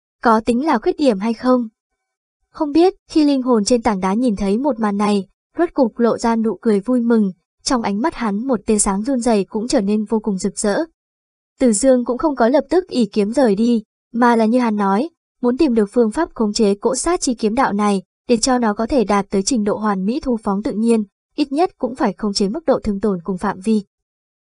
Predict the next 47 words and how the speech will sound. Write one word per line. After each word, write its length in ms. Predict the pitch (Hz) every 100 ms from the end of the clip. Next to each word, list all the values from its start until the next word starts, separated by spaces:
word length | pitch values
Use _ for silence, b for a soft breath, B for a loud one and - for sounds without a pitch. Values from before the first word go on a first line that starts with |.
| -
Cái 100 | 277
này 200 | 302 240
cần 180 | 247 226
Từ 160 | 233
Dương 240 | 202 262 247
càng 240 | 233 208
thêm 180 | 247 233
xâm 260 | - 269
nhập 140 | 233 208
tiến 160 | 220 226
hành 300 | 277 220 196
nắm 220 | 196 214
trong 220 | 294 254
tay 200 | 247 226
đạo 140 | 220 196
lực, 220 | 226 202 - _ _
đối 100 | 247
với 200 | 226 226
uy 140 | 262 254
lực 220 | 226 202
phát 200 | 330 339
ra 220 | 285 247
từ 140 | 226
một 160 | 208 196
kiếm 220 | - 208 220
kia 260 | 269 247
cũng 220 | 233 196
phải 180 | 254 240
nghiên 200 | 208 226
cứu 180 | 220 214
thông 200 | 285 240
lộ, 280 | 240 220 - _ _
cũng 160 | - 269
không 200 | 320 294
phải 280 | 269 254 190
một 200 | 196 202
ngày 140 | 208
hai 240 | 214 254 240
ngày 220 | 226 202
là 120 | 190
có 120 | 202
thể 140 | 294 214
hoàn 260 | 202 196
thành. 280 | 208 208 190 - _ _ _ _ _ _ _ -
Trong 200 | 285 247
nháy 200 | 214 214
mắt, 220 | 302